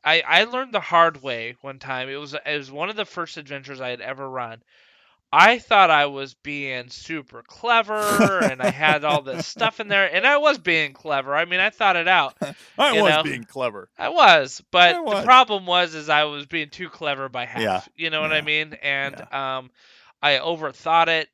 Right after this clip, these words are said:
Speaker 1: I overprepared it, and, uh, when it came time for them to be like, "Ha ha, you guys are gonna be a-, you guys are gonna be able to figure it out," they were like, "Hmm, this is weird. I don't know what to do
Speaker 2: <laughs>
Speaker 1: now."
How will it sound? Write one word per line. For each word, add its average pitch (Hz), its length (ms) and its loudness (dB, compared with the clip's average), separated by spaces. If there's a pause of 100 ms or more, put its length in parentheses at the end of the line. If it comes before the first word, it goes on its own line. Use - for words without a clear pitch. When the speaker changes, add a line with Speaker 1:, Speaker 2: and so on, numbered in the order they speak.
Speaker 1:
I 135 160 -4
overprepared 143 1040 -6
it, 135 260 -8 (100)
and, 131 560 -12 (140)
uh, 135 220 -10
when 131 200 -14
it 127 80 -12
came 143 260 -14
time 135 440 -6
for 139 180 -14
them 127 240 -14
to 127 100 -20
be 127 120 -14
like, 120 260 -12 (140)
"Ha 131 220 -6
ha, 160 360 2
you 135 220 -6
guys 135 420 -8
are 151 180 -6
gonna 147 240 -14
be 151 140 -8
a-, 160 200 -4
you 165 160 -14
guys 170 180 0
are 175 40 -16
gonna 185 180 -8
be 196 80 0
able 196 100 2
to 190 80 -8
figure 208 180 -2
it 220 60 2
out," 220 220 6 (420)
they 165 100 0
were 170 80 0
like, 143 400 -2 (460)
"Hmm, 151 300 -18 (180)
this 170 180 -16
is 151 160 -12
weird. 135 420 -8 (200)
I 143 80 -6
don't 151 140 -12
know 151 60 -8
what 147 180 -6
to 135 160 -10
do 147 180 -10
Speaker 2:
<laughs> - 0 -
Speaker 1:
now." 123 320 -10